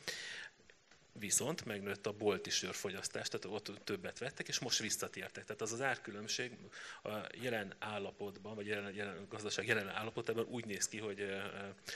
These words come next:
visszatért legalább ahhoz az állapothoz, ami a, a kitörő válság előtt volt.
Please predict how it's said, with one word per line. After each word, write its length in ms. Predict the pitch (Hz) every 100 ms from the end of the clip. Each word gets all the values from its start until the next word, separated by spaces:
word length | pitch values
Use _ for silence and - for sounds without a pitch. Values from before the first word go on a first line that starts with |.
| - -
visszatért 520 | 117 113 120 - 104
legalább 360 | 104 101 95 98
ahhoz 240 | 98 98
az 120 | 95
állapothoz, 560 | 101 95 98 98 - 101
ami 340 | 98 98 98
a, 280 | 98 98 95
a 420 | 92 - 135 95 - - 101 - -
kitörő 460 | - - 104 98 95
válság 460 | 98 92 - 98 107
előtt 260 | 98 -
volt. 280 | 107 120 -